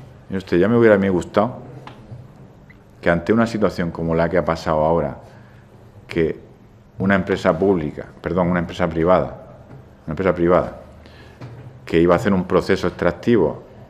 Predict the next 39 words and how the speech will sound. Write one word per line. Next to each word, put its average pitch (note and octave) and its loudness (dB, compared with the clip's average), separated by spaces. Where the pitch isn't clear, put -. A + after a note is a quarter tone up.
y E2 -2
al D#2 2
final E2 0
una F2 0
restauración F2 2
ambiental, G2+ 0
ante, E2 0
eh, D#2+ -6
la E2 -2
situación F#2 0
que A2 2
se - 0
ha G2+ 8
dado G#2 10
de F2 6
que F2+ 2
esta F#2 0
empresa F#2 -2
no F2+ 4
va E2+ 2
a, D2+ -4
a E2 -4
esa F2 -4
concesión, A2 -2
se - 0
hubiera G#2+ 8
dado G#2 6
una G2 4
respuesta A2+ 0
tan F2 6
rápida G#2+ 4
como F2+ 2
la E2 4
que E2 2
se - -2
ha F2 4
dado E2+ 4
ahora D2 0
mismo. B1 -12